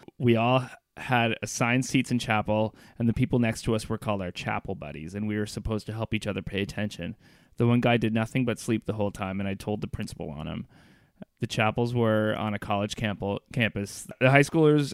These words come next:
and s-, college students went to them together, so this poor college student got ratted out for sleeping,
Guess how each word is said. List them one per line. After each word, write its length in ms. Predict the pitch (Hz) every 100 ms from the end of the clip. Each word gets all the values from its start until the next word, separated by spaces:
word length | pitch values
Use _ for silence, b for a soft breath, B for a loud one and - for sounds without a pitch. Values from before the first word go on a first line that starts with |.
| -
and 220 | 123 120
s-, 120 | - - _ _
college 320 | - 117 117
students 480 | - 117 110 107 -
went 240 | 85 110 92
to 80 | 110
them 140 | 107
together, 480 | - 98 92 90 90 b b
so 140 | - 123
this 160 | 110
poor 220 | - 120 120
college 340 | 110 104 104
student 280 | - 101 110
got 160 | 98 80
ratted 320 | 101 101 104
out 160 | 98 82
for 140 | 104
sleeping, 540 | - 110 104 92 95